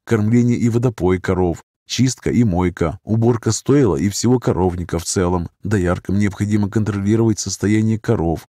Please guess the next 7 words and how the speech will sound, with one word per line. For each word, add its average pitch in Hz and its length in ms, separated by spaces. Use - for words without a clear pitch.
а 87 140
в 90 60
случае 113 400
необходимости 110 760
оказывать 104 500
медицинскую 120 680
помощь, 90 600